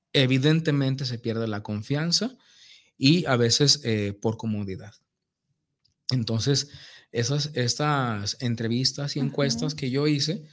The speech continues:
Speaker 1: dije, "Bueno, me voy a aventurar para ver cómo piensa la gente respecto de este tema
Speaker 2: Sí.
Speaker 1: tan polémico, tan interesante, tan, de cierta forma, conoci-, conocido por todos,
Speaker 2: Ujú.
Speaker 1: pero escondido por muchos de que, ay, ¿qué van a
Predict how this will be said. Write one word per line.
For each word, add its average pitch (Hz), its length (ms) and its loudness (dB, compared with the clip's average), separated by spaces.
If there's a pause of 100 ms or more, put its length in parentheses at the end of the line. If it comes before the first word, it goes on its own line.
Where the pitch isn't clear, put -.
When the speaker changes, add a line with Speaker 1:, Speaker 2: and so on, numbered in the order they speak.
(360)
Speaker 1:
dije, 120 140 -2
"Bueno, 143 180 -2
me 127 60 -4
voy 123 100 -2
a 139 60 -2
aventurar 120 520 0
para 131 220 -2
ver 113 240 -4
cómo - 220 -16
piensa 135 340 0
la 147 120 -2
gente 117 320 -4
respecto - 440 -8
de - 80 -6
este - 160 -4
tema 156 380 -10 (160)
Speaker 2:
Sí. - 260 -4
Speaker 1:
tan 117 240 6
polémico, 123 600 0
tan 123 180 -2
interesante, 113 680 -2
tan, 117 360 2 (580)
de 127 100 2
cierta 127 280 0
forma, 135 760 0
conoci-, 113 540 -2
conocido 120 560 -4
por 131 180 -6
todos, 143 480 -2
Speaker 2:
Ujú. 202 240 -2
Speaker 1:
pero 113 320 2
escondido 110 560 -4
por 117 180 -14
muchos 117 360 -8
de 117 120 -10
que, - 140 -20
ay, 131 140 -20
¿qué - 120 -20
van 131 140 -8
a 151 220 -10